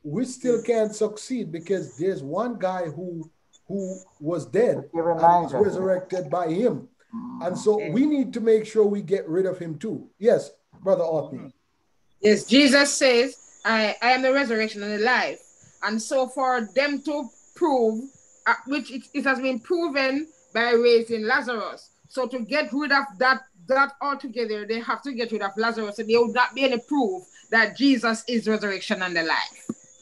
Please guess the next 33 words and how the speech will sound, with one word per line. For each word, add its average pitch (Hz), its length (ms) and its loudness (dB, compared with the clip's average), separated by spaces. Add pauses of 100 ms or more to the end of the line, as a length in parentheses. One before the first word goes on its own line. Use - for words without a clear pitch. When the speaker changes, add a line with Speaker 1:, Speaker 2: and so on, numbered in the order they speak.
(140)
Speaker 1:
All 135 180 -6
right. 165 260 4 (200)
They, 160 260 -2
that 160 220 2
is 190 120 -2
so 185 200 -2
true. 117 360 -12
All 247 160 6
right. 156 220 2 (300)
So 220 160 2
now 240 220 6
we're 320 200 6
gonna 285 180 6
transition 196 840 0 (420)
to 196 440 2
what 170 240 2
happens 180 600 -4 (320)
after 180 840 0 (200)
the 151 100 -6
situation. 143 720 -6 (380)
While 190 400 4
they 247 120 10
were 240 220 6
plotting 170 560 0
and 160 140 -2
while 185 260 2
they 185 80 -4
were 185 140 -2
doing 160 260 -4
what 156 220 -2
they 147 80 -2
were 147 100 2 (160)
doing, 113 220 -10